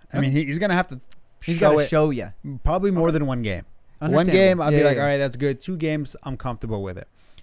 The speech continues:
Speaker 1: Uh, dynasty-wise, I couldn't imagine picking him up.
Speaker 2: No, I mean, if you have Dak and you need someone and it's like a super flex league or something like that, yeah, pick
Speaker 1: You
Speaker 2: him up.
Speaker 1: gotta do
Speaker 2: I,
Speaker 1: it.
Speaker 2: I mean, you obviously have to do that, especially if it's ten team league. I mean, y-,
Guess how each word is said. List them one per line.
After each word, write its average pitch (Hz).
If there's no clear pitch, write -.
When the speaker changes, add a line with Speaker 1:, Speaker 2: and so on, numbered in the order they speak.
Speaker 1:
Uh, 120
dynasty-wise, 160
I 139
couldn't 170
imagine 135
picking 120
him 117
up. 113
Speaker 2:
No, 135
I 170
mean, 180
if 160
you 202
have 214
Dak 147
and 127
you 127
need 127
someone 123
and 107
it's -
like 131
a 101
super 139
flex 131
league 127
or 120
something 120
like 113
that, 120
yeah, 131
pick 156
Speaker 1:
You 139
Speaker 2:
him 110
up. -
Speaker 1:
gotta 120
do 98
Speaker 2:
I, 151
Speaker 1:
it. 143
Speaker 2:
I 160
mean, 156
you 160
obviously 143
have 110
to 107
do 101
that, 87
especially 139
if 110
it's 117
ten 123
team 120
league. 120
I 127
mean, 123
y-, 135